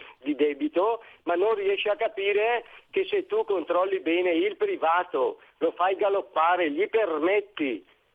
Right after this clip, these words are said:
di insegnare bene e di portare le persone a un certo livello di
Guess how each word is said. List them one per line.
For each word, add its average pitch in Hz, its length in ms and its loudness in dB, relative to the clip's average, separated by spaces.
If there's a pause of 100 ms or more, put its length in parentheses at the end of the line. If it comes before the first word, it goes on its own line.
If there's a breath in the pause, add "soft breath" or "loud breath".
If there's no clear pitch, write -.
(640)
di 359 480 0
insegnare 202 640 2
bene 165 580 0 (260)
e 156 100 -2
di 175 140 0
portare 185 1000 0
le 156 240 2
persone 165 480 0
a 175 60 2
un - 80 -2
certo 170 320 0
livello 170 580 0
di 156 340 0